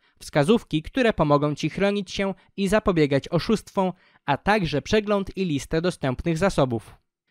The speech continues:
Wiele osób korzystających z Medicare staje przed wyzwaniami związanymi z opłacaniem opieki zdrowotnej i leków na receptę. W rzeczywistości często słyszymy o ludziach, którzy muszą wybierać między płaceniem za artykuły spożywcze a płaceniem za opiekę zdrowotną lub leki.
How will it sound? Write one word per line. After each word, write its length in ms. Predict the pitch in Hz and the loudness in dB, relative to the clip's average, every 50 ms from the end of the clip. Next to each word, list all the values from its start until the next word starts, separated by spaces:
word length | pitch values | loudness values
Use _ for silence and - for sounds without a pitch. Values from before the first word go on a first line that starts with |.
| _ - | _ -12
Wiele 400 | 139 139 131 170 208 220 226 226 | -8 -2 2 4 6 6 6 4
osób 360 | - 160 147 - - 156 - - | 4 2 0 0 0 -4 -2 -2
korzystających 800 | - 151 127 139 123 - - 143 143 147 151 151 - 180 170 156 | -2 0 0 -2 -4 -2 -2 0 0 0 0 -2 -2 -2 -4 -2
z 80 | - | -2
Medicare 540 | 196 214 214 190 190 185 - 196 185 180 - - | 0 0 0 0 -2 -4 -2 -2 -2 -2 -2 -6
staje 420 | - - - - 175 202 214 202 | -12 -10 -4 -2 -2 0 0 -2
przed 240 | - - 170 156 143 | -2 -2 -4 -4 -2
wyzwaniami 600 | 139 151 143 135 156 156 175 196 196 175 170 165 | -2 -4 -2 0 0 0 2 0 0 0 0 0
związanymi 640 | 143 147 143 156 151 135 151 147 165 190 185 185 170 | -2 0 0 0 2 4 4 2 2 2 0 0 -2
z 100 | 147 - - | -2 -2 -2
opłacaniem 600 | 185 185 - 170 165 - - 147 131 135 135 135 | -2 -2 0 0 0 0 0 -2 -2 0 -2 -2
opieki 480 | 139 151 139 - 160 151 - - 175 165 | 0 -2 0 2 2 0 2 2 0 0
zdrowotnej 760 | 160 165 180 190 180 214 202 - - 196 196 190 170 170 233 | 2 2 2 4 4 4 2 2 0 -4 -2 -2 -2 -2 -2
i 60 | 220 | 0
leków 360 | 160 139 131 - 156 131 - | 0 0 0 0 -2 -2 -2
na 140 | 151 143 151 | -2 0 2
receptę. 560 | 170 180 - - 185 - - - 143 127 117 - _ _ _ _ _ _ _ _ _ _ - | 2 2 2 2 0 0 0 -2 -4 -4 -4 -6 _ _ _ _ _ _ _ _ _ _ -12
W 80 | 143 135 | -10 -4
rzeczywistości 920 | 123 156 165 160 202 202 202 208 - - 240 226 208 - - - 185 165 - - _ | 0 0 0 0 0 -2 -2 -2 -2 2 2 2 2 2 -2 -4 -4 -4 -4 -8 _
często 400 | - - 247 262 233 - - 170 | 0 2 2 2 2 0 -2 -4
słyszymy 460 | 147 - 139 135 - - 143 139 143 135 | -2 -2 -2 -4 -2 0 0 0 2 2
o 80 | 151 | 4
ludziach, 400 | 165 196 196 165 165 156 147 - | 6 4 4 4 4 0 0 -2
którzy 360 | - - - 247 226 196 196 | -6 -4 -2 0 0 2 2
muszą 320 | 165 156 143 - 156 151 147 | 0 0 0 0 0 0 0
wybierać 500 | 165 175 175 202 208 190 170 156 - - | -2 -2 0 2 2 2 2 0 -2 -4
między 380 | 160 151 151 147 143 135 139 | -4 -4 -2 -2 -2 -4 -6
płaceniem 580 | 135 - 139 131 127 - - 175 165 160 151 151 | -4 -2 -2 -2 -2 -2 -2 -4 -2 -2 -2 -2
za 140 | 139 147 135 | -2 -2 -2
artykuły 520 | 147 156 - - 175 160 - 185 185 185 | -2 -2 -2 -4 -4 0 2 2 2 2
spożywcze 600 | - - - 185 170 208 196 - - - 180 170 - | 2 0 -2 0 2 0 0 0 0 -2 -2 -2 -2
a 140 | - 196 | -2 -4
płaceniem 520 | 196 - 175 160 - - 156 151 156 156 151 | -2 0 0 0 0 0 -2 -2 -2 -2 0
za 140 | 160 160 - | 0 0 0
opiekę 420 | 160 160 151 143 - - 139 139 | 0 0 0 0 0 0 -2 -2
zdrowotną 560 | 127 151 151 151 175 175 170 - - 170 165 | 0 0 0 2 2 2 2 0 -2 -2 0
lub 180 | 170 175 170 - | 0 0 0 2
leki. 400 | 196 196 170 - - - 117 | 2 2 2 0 -2 -6 -8